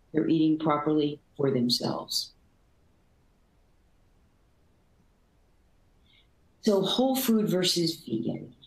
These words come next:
I have to also prove that because vegan has a, a lot of popularity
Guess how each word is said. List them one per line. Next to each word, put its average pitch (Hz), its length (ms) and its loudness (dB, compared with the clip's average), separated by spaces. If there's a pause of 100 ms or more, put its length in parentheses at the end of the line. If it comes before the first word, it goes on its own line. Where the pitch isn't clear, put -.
(140)
I 160 60 0
have 208 320 -2
to 170 340 2 (140)
also 175 360 0
prove 160 320 -2
that 135 280 -2
because 151 480 -2
vegan 190 280 -2
has 165 280 2
a, 147 60 2
a 147 220 0
lot 151 240 0
of 165 120 -4
popularity 160 880 0